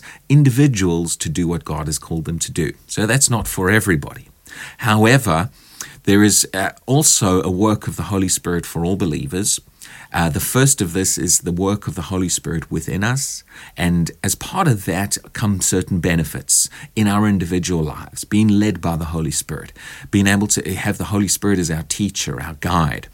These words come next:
our comforter, the one who stands by us, strengthens us in our own individual lives and our walk with God. Then the third role of the Holy Spirit, also available to all believers, it's not just specific to some,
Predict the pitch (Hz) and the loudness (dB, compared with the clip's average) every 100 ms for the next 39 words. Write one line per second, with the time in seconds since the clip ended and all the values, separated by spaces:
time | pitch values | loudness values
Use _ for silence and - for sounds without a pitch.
0 | - - - - 95 - 104 98 - - | -18 -16 -16 -10 -10 -2 0 2 0 -2
1 | - - 78 76 90 98 87 - 92 90 | -2 -4 -6 -4 0 0 0 0 0 0
2 | 80 - 95 78 65 - - - - - | -2 -2 0 2 0 -4 -6 -10 -2 0
3 | - 107 110 104 90 95 - 92 87 92 | 4 4 4 0 0 0 0 0 0 0
4 | 101 120 117 107 120 123 95 80 64 - | 0 2 0 0 0 2 0 -2 -4 -8
5 | - - - - - - 87 80 78 76 | -8 -6 -6 -12 -12 -2 0 2 2 0
6 | - 90 - 95 85 - - _ _ _ | -2 -6 -2 -2 -2 -8 -16 _ _ _
7 | _ _ _ _ - - - - - 85 | _ _ _ _ -10 -10 -20 -18 -2 4
8 | 107 107 98 - 117 107 95 90 90 85 | 6 6 2 2 4 4 4 2 2 0
9 | 98 92 - 95 98 - 139 165 - 120 | -2 -2 -2 -2 -2 0 0 4 2 4
10 | 95 90 101 107 101 90 92 - 82 113 | 2 2 0 0 -2 -4 -6 -4 0 0
11 | 107 104 117 87 82 - - - - - | 4 4 4 0 -4 -4 -4 -6 -16 -20
12 | - - 101 - 92 90 - 101 - - | -20 -12 -4 0 0 0 0 0 0 2
13 | - 113 107 95 - - - - - | 4 4 0 -2 -2 -2 0 -2 -6